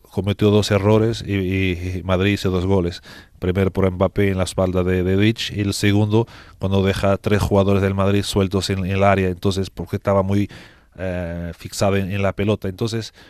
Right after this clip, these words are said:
eh, para mañana seguramente, eh, el inicio del partido va a ser quizás un poco más contundente del Madrid, que va a te-, intentar, eh, buscar a Benfica, crear dificultad a Benfica,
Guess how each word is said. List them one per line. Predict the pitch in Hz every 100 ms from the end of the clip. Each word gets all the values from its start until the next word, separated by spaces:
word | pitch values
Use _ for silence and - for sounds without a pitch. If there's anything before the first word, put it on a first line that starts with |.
| - _ -
eh, | 101 98 92 87 64 82 _ -
para | 110 110
mañana | 110 107 113 113 117 107 85
seguramente, | - - 104 110 107 107 104 113 104 95
eh, | 67 - - _ _
el | - 107
inicio | 113 131 107
del | 107
partido | 101 98 113 107
va | 107
a | 104
ser | 107 104 - -
quizás | 101 - 101 98
un | 95
poco | 98 -
más | 98 101 98 - - - - _ -
contundente | 110 104 104 104 107 104
del | 101 98
Madrid, | 98 98 107 110
que | 98
va | 98
a | 92
te-, | 90
intentar, | 92 92 92 87 95 95 87 78 - 87 85 80 82
eh, | 87 82 82 76 _ _ _ _ _ - -
buscar | 95 - 101
a | 98
Benfica, | 92 - 113 107 101 90
crear | - 98 95 92
dificultad | 92 92 98 98 95 90
a |
Benfica, | 95 95 110 117 120